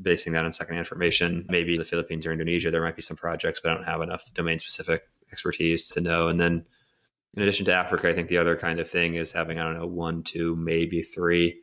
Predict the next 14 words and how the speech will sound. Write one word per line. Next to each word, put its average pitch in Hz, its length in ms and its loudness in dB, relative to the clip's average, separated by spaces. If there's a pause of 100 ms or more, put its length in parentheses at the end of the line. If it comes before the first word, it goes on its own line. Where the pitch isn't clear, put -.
high-income 82 640 0
charter 82 280 2
city 85 220 -2
projects, 87 680 -2
where 87 200 0
one 85 340 -2
maybe 85 240 2
is 85 80 0
in 85 80 -4
the 85 60 -4
Mediterranean, 85 720 0
like 82 260 0
North 85 220 -8
Africa, 85 580 0